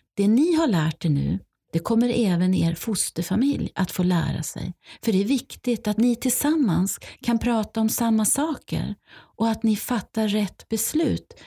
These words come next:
För ni behöver nämligen göra en gemensam sak för att få hjälp med det här fullt ut. Och det är att göra den där återresan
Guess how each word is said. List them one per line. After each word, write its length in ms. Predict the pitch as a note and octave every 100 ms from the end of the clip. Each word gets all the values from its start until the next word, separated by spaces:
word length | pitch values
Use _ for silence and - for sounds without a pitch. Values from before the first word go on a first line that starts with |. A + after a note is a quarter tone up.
| - _ -
För 60 |
ni 280 | A3+ G#3 A#3+
behöver 500 | C4 G#3 G3 G3 A3
nämligen 840 | B3+ G#3+ F3 F#3 D4 A#3+ - F#3+ - - _
göra 600 | G#3 A3 F#3 F3 F3 E3+ - -
en 160 | A3 G3+
gemensam 760 | G3+ F#3+ F#3+ G3 G3+ - G3+
sak 480 | - - F3 - - - - -
för 160 | -
att 200 | F#3 F3+
få 140 | - G3
hjälp 440 | F3+ F3 E3+ F3
med 140 | G3 F3+
det 40 |
här 260 | D#3+ E3 F3
fullt 500 | - F3 F3 - -
ut. 360 | C#3+ - - _ _ _
Och 80 | C4
det 180 | A3+ E3
är 40 |
att 140 | E3 -
göra 460 | C#4+ B3 F3+ F#3
den 160 | F#3+ G#3
där 200 | E3 F3 -
återresan 1120 | C#4 F3 D#3+ - F#3+ C4 E4 - - F3